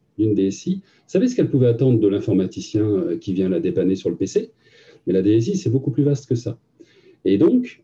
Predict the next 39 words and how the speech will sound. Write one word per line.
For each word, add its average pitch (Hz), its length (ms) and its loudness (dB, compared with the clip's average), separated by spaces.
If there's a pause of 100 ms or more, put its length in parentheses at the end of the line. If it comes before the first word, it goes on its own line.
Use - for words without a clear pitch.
euh, 101 260 2
bah, 92 120 0
il 87 80 0
a 82 40 -2
fallu 87 240 -4
démontrer, 113 640 2
il 123 140 4
a 92 80 2
fallu, 92 480 0
euh, 85 240 -4 (500)
expliquer, 117 840 0
et 107 100 0
cetera. 123 560 -2
Et 180 380 4
là, 151 200 2
on 196 140 2
commence - 340 0
un 98 80 0
petit 98 160 -8
peu 175 260 2
à, 95 280 -2
à 107 60 -4
prendre 120 440 0
notre, 104 360 -2 (420)
no-, 107 220 -4
notre 107 260 -4
vitesse 113 300 0
de 113 100 0
croisière. 131 560 -2 (880)
Et 147 160 4
avec 147 320 2
un 113 200 4
autre 160 260 4
enjeu 139 400 2
pour 113 180 0
l'entreprise 113 600 -2
qui - 220 -6
était, 120 400 0
euh, 90 260 -2